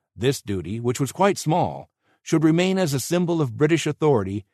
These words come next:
and thereby reaffirm the right of Parliament to tax the American colonies.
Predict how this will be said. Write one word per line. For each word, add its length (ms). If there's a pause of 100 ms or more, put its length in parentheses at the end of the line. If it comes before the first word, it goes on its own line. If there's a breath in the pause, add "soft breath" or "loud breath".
(120)
and 220
thereby 460
reaffirm 640
the 100
right 300
of 100
Parliament 480
to 80
tax 400
the 100
American 480
colonies. 760